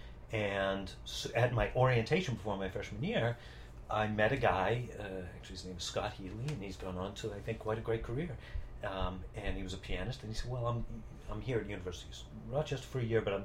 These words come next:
I'll be going over to Eastman." And I went home from, uh, my orientation, and I figured out that Eastman was a good place. And so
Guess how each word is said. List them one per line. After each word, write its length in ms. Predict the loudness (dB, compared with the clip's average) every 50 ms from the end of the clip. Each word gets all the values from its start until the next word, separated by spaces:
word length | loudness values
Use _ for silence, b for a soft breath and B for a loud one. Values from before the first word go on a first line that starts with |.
| -2
I'll 140 | -4 -4 -4
be 100 | -4 -2
going 220 | -2 0 0 0 0
over 220 | 0 -2 -2 -4
to 100 | -2 0
Eastman." 280 | 0 0 0 -4 -6 -6 -6 B B B B B B B B B B B B -8 -6
And 100 | -4 -2
I 40 | -2
went 100 | -2 -2
home 180 | -2 -2 -2
from, 240 | -4 -4 -8 -8 -8 -8 -10 -12 -14 -14 -14 -14 -14 -12 -6 -4
uh, 120 | -4 -4 -4 -6 -4
my 80 | -2 0
orientation, 680 | 0 0 0 -2 -4 -4 -2 -4 -4 -2 -4 -6 -6
and 80 | -6 -6
I 20 |
figured 320 | -8 -8 -10 -8 -6 -6 -6
out 140 | -6 -6
that 180 | -6 -8 -6 -6
Eastman 240 | -6 -6 -8 -8 -8
was 120 | -8 -8
a 20 | -8
good 160 | -10 -10 -8
place. 440 | -8 -6 -4 -2 -2 -2 -4 -6 -8
And 80 | -10 B B B B B B B B B B B B -10
so 380 | 6 8 10 10 10 10 6